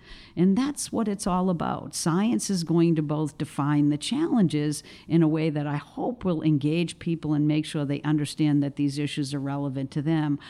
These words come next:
but also brings solutions to the table. So it's an exciting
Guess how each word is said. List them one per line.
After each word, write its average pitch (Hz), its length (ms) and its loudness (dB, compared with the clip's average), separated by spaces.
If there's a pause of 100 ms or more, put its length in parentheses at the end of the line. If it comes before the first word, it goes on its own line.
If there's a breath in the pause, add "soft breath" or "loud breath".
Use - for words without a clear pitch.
(220 loud breath)
but 190 180 -2
also 214 400 0
brings 175 520 4
solutions 147 800 2
to 135 120 -6
the 131 120 -6
table. 113 540 -8 (260 loud breath)
So - 260 -4
it's 226 200 -4
an 240 100 4
exciting 233 640 0